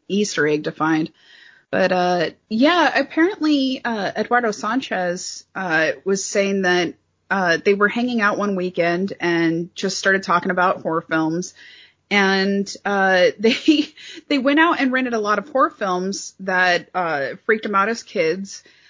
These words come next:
And, uh, a lot of them were sort of, uh, the pseudo documentary style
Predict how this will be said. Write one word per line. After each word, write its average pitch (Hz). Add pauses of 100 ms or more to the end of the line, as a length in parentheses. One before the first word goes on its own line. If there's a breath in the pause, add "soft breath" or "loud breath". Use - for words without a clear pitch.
(140 soft breath)
And, 202 (140)
uh, 196
a 202
lot 226
of 254
them 254
were 202 (220)
sort 196
of, 196
uh, 165
the 185
pseudo 202
documentary 185
style 180